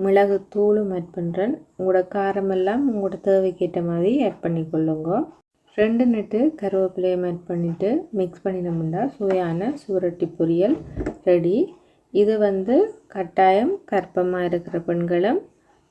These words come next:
இரத்தம் குறைவா உள்ளவங்க, இரத்த சோகை உள்ளவங்க எல்லாம் வாரத்துல ரெண்டு அல்லது மூன்று தரம் செய்து சாப்பிடுங்க. எந்த மெடிசனுமே எடுக்க தேவையில்லை. ஹண்ட்ரட் பர்சன்ட் இதுல வந்து இரத்தம் ஊறும்.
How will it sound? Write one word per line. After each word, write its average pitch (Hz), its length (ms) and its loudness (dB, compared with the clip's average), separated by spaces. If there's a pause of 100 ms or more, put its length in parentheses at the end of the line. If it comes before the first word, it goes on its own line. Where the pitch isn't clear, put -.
(100)
இரத்தம் 202 380 2 (120)
குறைவா 190 380 2 (120)
உள்ளவங்க, 170 540 0 (240)
இரத்த 180 400 0
சோகை 175 320 0
உள்ளவங்க 170 500 0 (120)
எல்லாம் 185 260 -2 (520)
வாரத்துல 202 680 4 (180)
ரெண்டு 226 340 0
அல்லது 190 380 2
மூன்று 196 340 0
தரம் 202 320 0 (200)
செய்து 185 360 2
சாப்பிடுங்க. 170 520 -2 (200)
எந்த 202 340 -2 (760)
மெடிசனுமே 196 680 0
எடுக்க 175 280 -2 (120)
தேவையில்லை. 170 400 0 (160)
ஹண்ட்ரட் 202 400 -4 (160)
பர்சன்ட் 208 500 -2 (380)
இதுல 175 340 0
வந்து 170 240 -2 (120)
இரத்தம் 170 440 -4
ஊறும். 190 320 -2